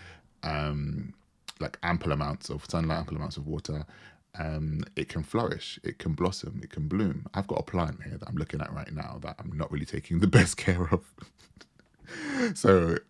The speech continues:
like, it's looking at me and like, "Do you not have any shame? Like, <laughs> you haven't even watered me." Like, I watered,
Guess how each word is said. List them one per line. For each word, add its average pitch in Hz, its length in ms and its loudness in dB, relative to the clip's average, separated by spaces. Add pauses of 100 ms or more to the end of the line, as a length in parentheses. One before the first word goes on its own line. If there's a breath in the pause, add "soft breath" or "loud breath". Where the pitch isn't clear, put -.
(340)
like, 85 420 2
it's - 120 -4
looking 101 180 6
at 80 100 6
me 80 120 2
and 78 120 2
like, 76 200 -2 (320)
"Do 92 100 0
you 107 80 4
not 113 100 4
have 107 100 6
any 101 120 6
shame? 98 360 6
Like, 76 240 0
<laughs> - 1040 -4
you 107 80 6
haven't 117 160 6
even 90 180 2
watered 82 240 0
me." 80 120 -2 (200 loud breath)
Like, 101 120 4
I 117 60 8
watered, 143 360 6